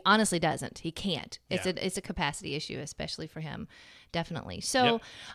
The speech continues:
Speaker 1: um,
Speaker 2: Oh, sorry,
Speaker 1: all
Speaker 2: you
Speaker 1: right.
Speaker 2: asked the question, and we went to go back to it. That's
Speaker 1: Yeah.
Speaker 2: right.
Speaker 1: Okay, so back to that question
Speaker 2: How do
Speaker 1: then.
Speaker 2: we argue well?
Speaker 1: Uh, yeah, I mean, when you are talking to the Christian evolutionist or the atheist or this fundamental creationist.
Speaker 2: Yes, yeah.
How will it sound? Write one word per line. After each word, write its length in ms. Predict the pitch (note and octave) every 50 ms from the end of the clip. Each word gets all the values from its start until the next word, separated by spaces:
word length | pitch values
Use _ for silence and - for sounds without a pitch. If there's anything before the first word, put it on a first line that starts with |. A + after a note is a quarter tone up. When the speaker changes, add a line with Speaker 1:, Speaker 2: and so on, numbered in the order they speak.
| - -
Speaker 1:
um, 260 | G#3+ G#3+ G#3+ G#3 G#3
Speaker 2:
Oh, 20 | G#3
sorry, 200 | - - - G#3
Speaker 1:
all 40 | G3
Speaker 2:
you 40 | C3+
Speaker 1:
right. 40 | B2+
Speaker 2:
asked 100 | B2+ - -
the 40 |
question, 300 | A#2+ - B2 A2+ - A2
and 60 | A2 A2
we 60 | G#2+
went 140 | G#2+ G2+ G2
to 80 | G#2
go 100 | G2 F#2+
back 200 | F#2 F#2+ F2+ F2
to 80 | - G#2
it. 40 | E2+
That's 60 | -
Speaker 1:
Yeah. 140 | F3+ F3 C3+ - -
Speaker 2:
right. 20 | - A3+
Speaker 1:
Okay, 140 | A3+ A3 F#3
so 260 | F#3 - A3 A3 G3+
back 260 | G#3 G3+ G#3 G#3 A3
to 80 | - B3
that 120 | A3+ A3
question 360 | - A#3 F#3 - - G#3 G3
Speaker 2:
How 100 | F#3 -
do 60 | C#3 F3+
Speaker 1:
then. 100 | F3+ E3+
Speaker 2:
we 60 | C3
argue 320 | C3 C3+ A2+ A#2 A#2 G2+
well? 180 | G2+ F2+ E2+ - - - - -
Speaker 1:
Uh, 100 | - B2+ -
yeah, 380 | - D4 F#4+ G#4+ - B2+ F2+ - -
I 80 | G#3+
mean, 240 | A3 A#3 A3+ A3+ A3+
when 140 | A#3 A#3+ A#3+
you 180 | B3 C#4 D4 D4
are 160 | C#4 C4+ C4+
talking 480 | - - A#3 A#3 D4+ - - D#4 B3 A3+
to 280 | - - G#3 F#3 F3+
the 100 | E3+ F3+
Christian 400 | - - - G#3 G3+ - G#3+ G3+
evolutionist 720 | F3 E3+ F#3 F3 F#3 F3+ F3+ F3 - - E3+ D#3+ D#3+ - -
or 160 | - G3 G3
the 140 | G3+ F#3+ F3+
atheist 640 | - - G#3+ G#3 G3+ - F#3 F3 D#3+ D3+ D3+ - -
or 200 | E3+ E3+ F3 F3
this 420 | G3 G3+ F3 E3+ E3+ - - - - - - -
fundamental 500 | - G#3 G3+ G3 G3 F#3+ F#3+ F3+ F3+ F3+
creationist. 880 | - - - G3+ F#3+ F3+ F3+ F3 - - C#3 - - E3+ - - - A2
Speaker 2:
Yes, 380 | G2+ F2+ - - - - - -
yeah. 320 | - A2 G2 F#2+ F2+ F2